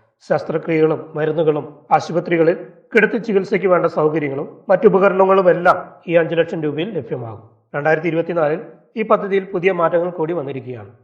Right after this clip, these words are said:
ആനുകൂല്യങ്ങൾ പത്ത് ലക്ഷം രൂപയെ വർദ്ധിപ്പിക്കുമെന്ന സൂചനകൾ കൂടി ഇപ്പോൾ പുറത്തു വരുന്നുണ്ട്. രണ്ടായിരത്തി പതിനെട്ട് പത്തൊമ്പത് കാലയളവിൽ ഈ ആരോഗ്യ ഇൻഷുറൻസ് കാർഡ് ഉണ്ടായിരുന്നവരെല്ലാം ശ്രദ്ധിക്കുക, ഈ കാർഡുകൾ ഇപ്പോഴും ആക്റ്റീവ് ആണോ എന്ന്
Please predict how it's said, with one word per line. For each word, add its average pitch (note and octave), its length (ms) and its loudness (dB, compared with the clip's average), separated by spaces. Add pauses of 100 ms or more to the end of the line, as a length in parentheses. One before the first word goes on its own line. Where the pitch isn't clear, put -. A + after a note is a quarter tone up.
ആനുകൂല്യങ്ങൾ E3 440 -2 (100)
പത്ത് E3 200 0
ലക്ഷം E3+ 280 -4
രൂപയെ D#3+ 260 2 (100)
വർദ്ധിപ്പിക്കുമെന്ന D#3 680 -8 (100)
സൂചനകൾ D3 440 -8
കൂടി D3 220 -8
ഇപ്പോൾ D3+ 140 -8 (100)
പുറത്തു C#3 300 -12
വരുന്നുണ്ട്. A#2+ 340 -14 (420)
രണ്ടായിരത്തി G3+ 400 2
പതിനെട്ട് F#3+ 400 4
പത്തൊമ്പത് F3+ 440 -2
കാലയളവിൽ D3 460 0 (320)
ഈ D#3+ 40 -2 (120)
ആരോഗ്യ D#3+ 340 0
ഇൻഷുറൻസ് D#3+ 420 -10
കാർഡ് D3+ 220 -2
ഉണ്ടായിരുന്നവരെല്ലാം C#3+ 680 -8
ശ്രദ്ധിക്കുക, C3+ 480 -14 (680)
ഈ G#3 80 4 (100)
കാർഡുകൾ F#3+ 380 6
ഇപ്പോഴും F#3 320 2 (120)
ആക്റ്റീവ് F3 360 0
ആണോ D#3 240 0
എന്ന് C#3 160 -10